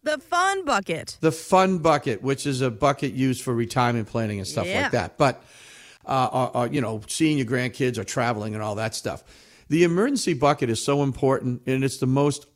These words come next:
Speaker 2: overlooked bucket. It's the money you need to have that's sitting idle. And who, who wants their money idle, right? But here's the problem. If you don't have that bucket,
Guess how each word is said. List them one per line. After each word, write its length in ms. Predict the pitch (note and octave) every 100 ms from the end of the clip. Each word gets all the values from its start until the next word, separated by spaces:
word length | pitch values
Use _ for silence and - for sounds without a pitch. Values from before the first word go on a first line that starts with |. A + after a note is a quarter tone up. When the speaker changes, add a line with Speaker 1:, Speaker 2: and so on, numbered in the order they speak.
| -
Speaker 2:
overlooked 680 | D3+ C#3+ B2 C3+ C3 -
bucket. 340 | B2 G#2 E2 -
It's 160 | B2+
the 80 | -
money 260 | E3 F#3+ G3+
you 120 | D#3
need 240 | C#3+ D#3
to 80 | D3
have 320 | B2+ C3+ B2+ A2+
that's 220 | A2+ -
sitting 320 | D#3+ C#3 A#2+
idle. 400 | A#2 B2+ G#2+ C#2+ _ _ _ _ _
And 220 | C#3 C#3+ C3
who, 240 | G3 G#3+
who 140 | D#3+ A3
wants 340 | E3 E3 -
their 120 | D#3
money 360 | C#3 C#3 C3 A2+
idle, 360 | A2+ B2 F#2+ - _ -
right? 260 | A#2 B2+
But 140 | C3+ B2
here's 200 | E3 D#3
the 60 |
problem. 400 | A#2+ C3+ B2 D#2+ - _ _ _ _ _ _ _ _ _
If 200 | D3 -
you 100 | C3+
don't 320 | A#2 D3+ F#3 B2+
have 160 | G2
that 200 | F2 F2
bucket, 440 | - F#2+ G#2+ -